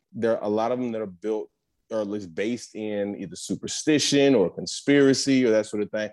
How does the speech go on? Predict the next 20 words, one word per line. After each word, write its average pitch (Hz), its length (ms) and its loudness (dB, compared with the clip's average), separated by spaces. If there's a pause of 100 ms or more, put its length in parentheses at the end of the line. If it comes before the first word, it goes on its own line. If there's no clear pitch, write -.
(180)
Some 208 360 2
are 151 180 4
actually 135 240 -8
based 120 360 -6
in, 117 100 -6
okay, 107 300 -6
historical 107 500 0
context. 107 580 -4
We 101 80 -2
understand 107 540 0 (260)
medical, 101 600 0
uh, 90 200 -2
you 101 60 -8
know, 87 120 -8
inac-, 98 380 -6
inadequacies, 98 760 -6 (260)
uh, 98 120 2
towards 101 240 2
Black 95 260 2
folk, 98 260 -2